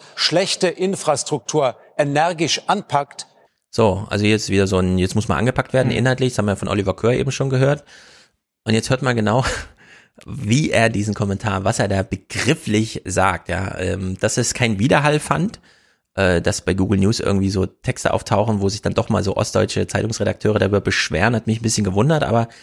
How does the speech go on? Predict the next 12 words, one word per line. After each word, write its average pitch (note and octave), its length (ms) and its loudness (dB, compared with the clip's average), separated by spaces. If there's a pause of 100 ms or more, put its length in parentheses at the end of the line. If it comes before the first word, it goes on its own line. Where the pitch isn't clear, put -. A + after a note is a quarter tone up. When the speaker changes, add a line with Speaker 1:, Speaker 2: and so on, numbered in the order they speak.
(240)
Speaker 2:
hört C#3 120 -2
euch C#3+ 100 -2
das - 120 -4
mal - 100 -6
an. - 200 -4
Speaker 1:
Dann F#3+ 220 0
können E3+ 400 0 (260)
A-F-D-Wählerinnen D3 1120 0
und A#2 200 -4
Wähler C3+ 380 2 (240)
zurückgewonnen B2+ 720 0
werden. A#2 340 -2